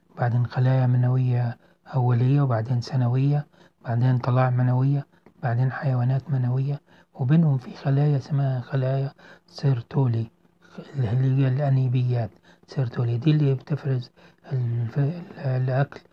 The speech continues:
بتاع الحيوان المنوي اللي هو بتعمله. بعد كده عندنا مثلا، آه، هناخد برضو هنا، لما ناخد في الإنسان في الذكر هنلاقي ده مثلا الظهر،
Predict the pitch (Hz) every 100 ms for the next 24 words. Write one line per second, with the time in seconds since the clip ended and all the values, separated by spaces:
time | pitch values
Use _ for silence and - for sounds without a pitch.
0 | _ _ - - 131 120 - 131 135 131
1 | 123 131 127 123 - - _ - 135 127
2 | 110 - 202 123 107 - - - - _
3 | 156 170 165 151 196 151 143 143 170 151
4 | 156 - 151 147 147 - - _ - 127
5 | 123 123 123 120 131 139 147 127 123 139
6 | 135 127 135 143 147 _ _ - - -
7 | 160 - 151 123 120 120 147 143 120 135
8 | 123 120 113 - 135 123 - 120 113 127
9 | - 135 - _ - _ - 135 147 127
10 | 127 139 143 - 139 135 139 _ _ -
11 | 131 143 -